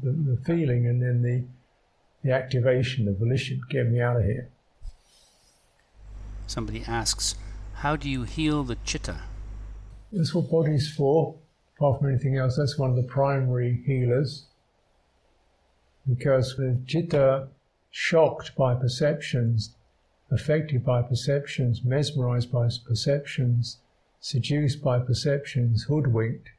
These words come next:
Speaker 1: staggering around confused, body says, "Here,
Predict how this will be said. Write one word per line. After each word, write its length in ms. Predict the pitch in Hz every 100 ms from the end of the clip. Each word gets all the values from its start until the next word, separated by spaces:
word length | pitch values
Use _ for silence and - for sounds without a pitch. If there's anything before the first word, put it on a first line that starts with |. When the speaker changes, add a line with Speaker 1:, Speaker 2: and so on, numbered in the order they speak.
| _ _ _ _ _ _ _
Speaker 1:
staggering 520 | - - 151 131 131 127
around 340 | 131 127 123
confused, 800 | 117 104 147 139 123 117 - - - -
body 220 | 131 120
says, 160 | 117 110
"Here, 500 | 170 156 156 156